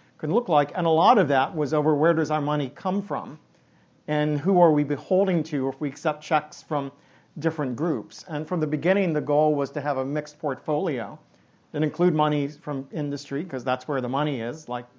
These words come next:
the, that's, you s-, rob banks 'cause that's where the money is. But you also, uh, you know, you also, we,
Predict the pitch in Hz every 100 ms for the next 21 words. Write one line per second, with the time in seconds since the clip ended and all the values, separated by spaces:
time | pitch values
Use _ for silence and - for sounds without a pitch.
0 | _ _ 127 113 _ _ _ 127 127 -
1 | 143 143 - 143 151 147 120 151 151 -
2 | 143 139 139 156 131 131 165 165 127 120
3 | - - - - - - 151 175 208 208
4 | 214 214 - 214 185 185 190 185 185 180
5 | 175 - - - 196 190 175 175 180 185
6 | 196 202 185 170 165 156 156 160